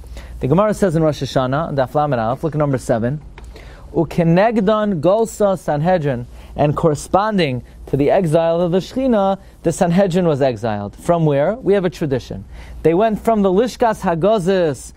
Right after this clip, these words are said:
from the chamber of the hewn stone in the Beis Hamikdash, to a store on the Har HaBayis, to a, a store. The reason they moved is they didn't want to have to give capital punishment anymore. And then they went from the store to Yerushalayim proper. And from Yerushalayim they went to Yavne.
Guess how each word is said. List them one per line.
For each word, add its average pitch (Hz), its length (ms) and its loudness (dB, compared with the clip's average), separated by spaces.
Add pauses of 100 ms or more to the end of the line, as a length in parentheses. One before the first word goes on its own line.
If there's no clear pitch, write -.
(160)
from 156 140 0
the 156 100 2
chamber 208 440 2
of 185 120 0
the 156 80 2
hewn 190 280 2
stone 196 420 0
in 180 80 0
the 165 80 0
Beis 165 180 0
Hamikdash, 170 680 0 (300)
to 185 200 2
a 147 80 -2
store 202 640 0
on 175 160 0
the 165 80 0
Har 165 220 0
HaBayis, 151 400 -2
to 156 100 2
a, 139 160 0
a - 80 -8
store. 165 480 0 (380)
The 151 80 4
reason 202 240 4
they 196 100 2
moved 175 300 2
is 160 120 2
they 160 120 2
didn't 180 140 0
want 170 180 0
to 160 60 2
have 156 240 -2
to 156 120 2
give 147 200 0
capital 165 420 -2
punishment 139 460 -2
anymore. 139 340 0 (560)
And 196 160 2
then 226 100 2
they 214 120 2
went 208 220 0
from 214 140 0
the 185 100 2
store 214 440 2
to - 160 -6
Yerushalayim 160 600 0
proper. 151 460 -2 (280)
And 160 160 2
from 196 140 2
Yerushalayim 196 480 2
they 190 80 2
went 170 180 0
to 135 80 -4
Yavne. 113 420 -2